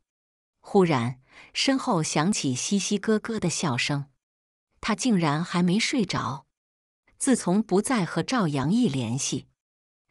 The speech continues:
生活简直不要太美好。直到丹丹给我打来电话，说婆婆回来了。我淡定道：“没关系，那你今天就早点回家吧，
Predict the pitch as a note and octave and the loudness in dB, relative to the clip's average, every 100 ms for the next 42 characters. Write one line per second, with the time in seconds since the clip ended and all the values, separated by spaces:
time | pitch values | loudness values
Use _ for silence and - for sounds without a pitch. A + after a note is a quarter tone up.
0 | - - A3 G#3+ E3+ F3 F3+ C3+ B2 - | -4 2 4 4 2 4 2 2 0 0
1 | D#3+ D#3 F3 G#3 - - C#3 B2+ C3+ - | 0 2 2 0 0 -2 0 0 -2 -2
2 | - - _ _ _ _ _ _ - - | -4 -6 _ _ _ _ _ _ -6 0
3 | F#3 G#3 E3+ G3+ G3+ G3+ F#3+ F#3 E3 F#3 | 4 4 2 2 2 2 0 2 2 2
4 | F3 B2+ A#2+ C3+ F3+ C#3 - C#3 - _ | 2 -2 -2 0 0 -2 -2 -4 -6 _
5 | - - - - E3+ D#3 _ _ - E3+ | -20 -16 -6 0 0 0 _ _ 0 2
6 | E3+ G3 - C#3 C3 A#2 A2 - - _ | 2 0 -2 -2 -2 -2 -4 -8 -12 _
7 | _ _ _ _ _ - F3 G#3+ F#3 G3+ | _ _ _ _ _ -2 0 2 2 4
8 | F3 D3+ D3+ B2 - _ _ - E3 F3+ | 2 2 -2 -4 -12 _ _ 0 2 4
9 | A3 A3+ - C#3+ - _ _ - - B3+ | 4 4 2 -4 -6 _ _ -20 -4 2
10 | B3 F3+ - G#3+ G#3+ G#3 G3+ - G#3 - | 4 4 4 4 4 2 0 0 -2 0
11 | F3 C4 B3 C3+ - C#3+ - F3 E3 C3 | 0 2 0 -2 -2 -4 0 -2 0 -4
12 | - | -6